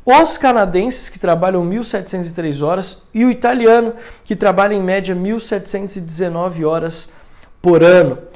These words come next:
A conta corresponde a vinte por cento do tempo total de vida de cada pessoa em um ano. Isso sem contar o tempo que as pessoas gastam do deslocamento entre a casa e o trabalho. Essa é uma pesquisa que nós tiramos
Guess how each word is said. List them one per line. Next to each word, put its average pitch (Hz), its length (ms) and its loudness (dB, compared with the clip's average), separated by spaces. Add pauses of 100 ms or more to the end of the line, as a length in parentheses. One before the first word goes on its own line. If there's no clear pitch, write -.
(320)
A 190 160 2
conta 294 680 0
corresponde 214 720 -2
a 196 60 2
vinte 196 320 -6
por 240 160 -4
cento 233 260 -4
do 214 60 -8
tempo 214 260 -6
total 214 600 -2 (180)
de 196 220 0
vida 220 580 0 (160)
de 180 140 -8
cada 208 260 0
pessoa 196 640 -2
em 190 300 -4 (120)
um 214 300 0
ano. 208 400 4 (580)
Isso 247 300 0
sem 233 180 -2
contar 214 380 0
o 196 60 -8
tempo 254 320 -4
que 247 80 -6
as 214 100 -6
pessoas 208 340 -6
gastam 185 460 -4
do 180 140 -8
deslocamento 190 840 -2 (320)
entre 202 300 -4
a 170 80 -6
casa 185 580 -6
e 190 80 -12
o 170 60 -10
trabalho. 143 500 -6
Essa 165 160 -8
é 220 40 -4
uma 226 100 -4
pesquisa 226 500 -8
que 226 140 -12
nós 196 420 -6
tiramos 185 600 -6